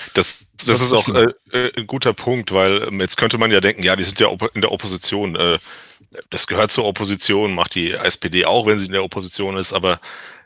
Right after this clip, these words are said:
Speaker 1: es ist schon noch ein Unterschied. Also die C D U hat sich ja auch geäußert, äh, zu dem Antrag, auch zu anderen, äh, Tagesordnungspunkten, die wir noch mitgekriegt haben. Das ist schon ein qualitativer Unterschied.
Speaker 2: Ja, absolut.
Speaker 1: Zwischen, zwischen, äh, der Oppositionspartei C D U und auch Freie Wähler auf der einen und der A F D auf der anderen Seite.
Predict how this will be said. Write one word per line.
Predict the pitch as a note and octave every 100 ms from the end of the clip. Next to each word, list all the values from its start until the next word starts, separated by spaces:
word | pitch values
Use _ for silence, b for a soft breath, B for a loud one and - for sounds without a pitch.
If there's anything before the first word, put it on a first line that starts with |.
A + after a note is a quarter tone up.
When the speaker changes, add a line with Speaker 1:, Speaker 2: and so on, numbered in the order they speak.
| _
Speaker 1:
es | G2+ -
ist | -
schon | D#3+
noch | D3+
ein | D3
Unterschied. | D3+ C3 - A#2+
Also | G2+ F#2+
die | G#2+ G2
C | -
D | A2 A#2+
U | C3 A#2+
hat | A2+
sich | - -
ja |
auch | F#2 A#2
geäußert, | - C3+ C3+ C#3+ D3 - -
äh, | B2 G#2 G2
zu | -
dem | G2 A2+
Antrag, | A#2+ - A#2
auch | G#2 -
zu | -
anderen, | - A#2+ A#2+ A#2 A2+
äh, | A2+ G#2+ G#2 G#2+ - A2+ G#2+
Tagesordnungspunkten, | G#2 G#2 - G#2 - G#2+ F#2+
die | G2+
wir |
noch | G2+
mitgekriegt | G#2 - A2 G#2 -
haben. | G2+ F#2+
Das | -
ist | - -
schon | G#2+
ein | G#2+
qualitativer | - G#2 A2 A2+ G2 F#2+
Unterschied. | F#2 F#2+ - E2+ b b -
Speaker 2:
Ja, | A2
absolut. | A#2+ C3+ B2+
Speaker 1:
Zwischen, | F2 G2 -
zwischen, | G#2+ F2+ F#2+ G2+
äh, | G2+ G2 - G2+
der | F#2 G2+
Oppositionspartei | F2+ F#2+ - G2 F#2+ - F#2 F2
C | -
D | F#2
U | A2 C3
und | A2+
auch | F2 F#2 -
Freie | - F2+ F#2+ F2+
Wähler | G#2 B2
auf | E2+ -
der | -
einen | F#2 G#2+ A#2 A2
und | G#2+ G2+ -
der |
A | -
F | G2+
D | G2+ G2
auf |
der | -
anderen | G2+ G2
Seite. | F#2 F2+ -